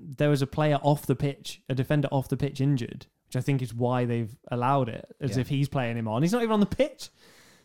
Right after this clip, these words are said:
Speaker 1: So, yeah, um, do better, L A Galaxy, up top, and do better, M S and, uh, V A R.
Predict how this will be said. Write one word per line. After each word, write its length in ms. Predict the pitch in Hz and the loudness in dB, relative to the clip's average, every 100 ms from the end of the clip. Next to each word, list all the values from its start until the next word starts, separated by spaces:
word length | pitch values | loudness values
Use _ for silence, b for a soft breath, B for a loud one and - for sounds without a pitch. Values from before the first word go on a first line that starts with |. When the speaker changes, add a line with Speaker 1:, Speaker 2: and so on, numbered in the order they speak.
| - | -4
Speaker 1:
So, 280 | 139 131 127 | 0 2 0
yeah, 260 | 127 113 - _ | -2 -2 -6 _
um, 500 | 156 131 131 139 127 - | -2 2 4 2 -2 -2
do 200 | - 208 | 4 4
better, 440 | 196 185 - 135 120 | 4 2 2 0 0
L 160 | 123 127 | -2 -2
A 80 | 120 | -2
Galaxy, 560 | 110 110 - 113 123 | -4 -6 -6 -4 -4
up 160 | 127 113 | -4 -6
top, 280 | 110 113 - | -6 -6 -2
and 140 | 131 | -2
do 220 | 131 165 | 2 2
better, 420 | 170 160 - 147 139 | 2 -2 -2 -2 0
M 160 | 139 143 | -2 -2
S 340 | 135 - - - | -4 -8 -18 -10
and, 320 | 143 139 139 | -6 -4 -2
uh, 280 | 139 139 139 | -2 -4 -4
V 180 | 131 | -2
A 160 | 139 139 | 0 0
R. 120 | 131 | 0